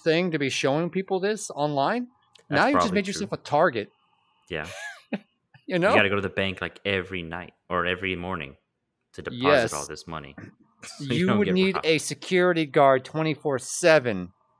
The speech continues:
Speaker 1: because, like, anyone that sees this will start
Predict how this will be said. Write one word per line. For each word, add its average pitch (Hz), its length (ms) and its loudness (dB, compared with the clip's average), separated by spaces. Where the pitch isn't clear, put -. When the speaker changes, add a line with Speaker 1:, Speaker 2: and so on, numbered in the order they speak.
Speaker 1:
because, 139 540 4
like, 127 340 2
anyone 185 500 6
that 160 160 4
sees 180 360 -2
this 143 260 4
will 131 180 -6
start - 380 -2